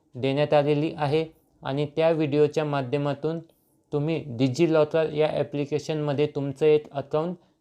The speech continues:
तयार करू शकतात. या व्हिडिओमध्ये आपण पाहू की DigiLocker ॲप्लिकेशनमध्ये आपण साइन इन कसे करू शकतो. तर मित्रांनो, या ठिकाणी साइन इनच्या या बटनवर तुम्हाला क्लिक करायचं आहे. या ठिकाणी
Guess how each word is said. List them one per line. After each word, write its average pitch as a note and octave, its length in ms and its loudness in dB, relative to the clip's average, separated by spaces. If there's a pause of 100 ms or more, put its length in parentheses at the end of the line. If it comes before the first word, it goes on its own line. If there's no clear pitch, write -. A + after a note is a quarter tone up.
(160)
तयार D#3 240 4
करू D3+ 260 2
शकतात. C3 420 -4 (420)
या C#3+ 220 4
व्हिडिओमध्ये D#3+ 600 2
आपण D#3 300 0
पाहू D#3 340 2 (380)
की D#3 40 -4
DigiLocker D3+ 680 0 (100)
ॲप्लिकेशनमध्ये C#3+ 920 -2
आपण D3+ 380 -2
साइन C3+ 340 0
इन F3+ 140 0 (460)
कसे E3+ 260 2
करू D#3 260 2
शकतो. D3 380 -2 (1080)
तर C3+ 60 0
मित्रांनो, D#3+ 680 0
या D#3 200 2
ठिकाणी E3 500 0 (360)
साइन D3 220 4
इनच्या E3 300 0
या D#3+ 140 6
बटनवर D3+ 500 2
तुम्हाला D3+ 320 0
क्लिक D#3 380 -2
करायचं D3+ 400 2
आहे. C#3+ 280 0 (640)
या D3 200 4
ठिकाणी E3+ 500 0